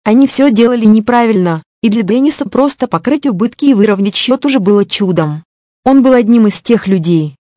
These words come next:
кто способен целиться в крупные прибыли, а целиться с умом. Некоторые люди просто сходят с ума и тают. Особенно если они торгуют неправильно, и это ведет их к разорению. Множество людей будут рисковать небольшими деньгами изо дня в день,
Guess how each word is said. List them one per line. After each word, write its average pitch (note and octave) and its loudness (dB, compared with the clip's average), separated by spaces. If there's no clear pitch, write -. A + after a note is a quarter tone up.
кто - -4
способен F#3+ -4
целиться F#3 -2
в - -18
крупные G3 -4
прибыли, D4 2
а C#4+ 0
целиться E3+ -2
с - -8
умом. E3+ 0
Некоторые G3+ 2
люди C4+ 0
просто B3+ -8
сходят B3+ -2
с - -6
ума G3+ 2
и G3+ -4
тают. D3+ -4
Особенно D4 0
если D4+ 0
они G3+ 0
торгуют A3+ 0
неправильно, E3+ -2
и B3 0
это A3+ 2
ведет A3+ -2
их A#3+ -4
к - -6
разорению. E3 0
Множество B3+ 2
людей C4 2
будут G#3 -2
рисковать F#3+ -2
небольшими G#3 0
деньгами F#3 0
изо F3+ 0
дня F3+ 0
в G#3+ -6
день, F3 0